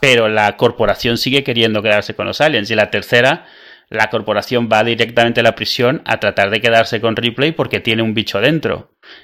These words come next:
Y en la cuarta llevan quién sabe cuántos clones de Ripley tratando de, de controlar el proceso de crear un alien, así que,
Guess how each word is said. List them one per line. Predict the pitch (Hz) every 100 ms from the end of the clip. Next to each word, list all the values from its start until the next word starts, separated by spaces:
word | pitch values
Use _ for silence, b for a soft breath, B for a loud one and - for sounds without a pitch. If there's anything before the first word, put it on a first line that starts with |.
| B
Y | 117
en | 117
la | 107 101
cuarta | 107 107 123 127
llevan | 117 117 123
quién | 123 110
sabe | 120 120 120
cuántos | 120 120 123 117
clones | - 123 123 120 117
de | 113
Ripley | 117 120 135
tratando | 135 117 98 104 107 110
de, | 104 101 98 101 - b b b
de | - 123 113 101 - 50 - - - - _ -
controlar | - 127 113 107 117 120
el | 117
proceso | - 107 117 117
de | 107
crear | 104 104 95
un | 113
alien, | 143 107
así | 92 - 104
que, | 104 131